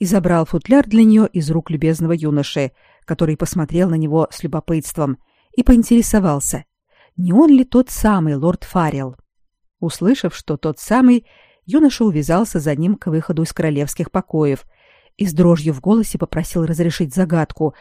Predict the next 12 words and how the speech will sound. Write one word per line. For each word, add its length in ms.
которой 300
мучается 500
уже 160
несколько 440
дней. 380
Зачем 520
его 200
светлости 920
еноты? 640
Да 140
еще 300
и 160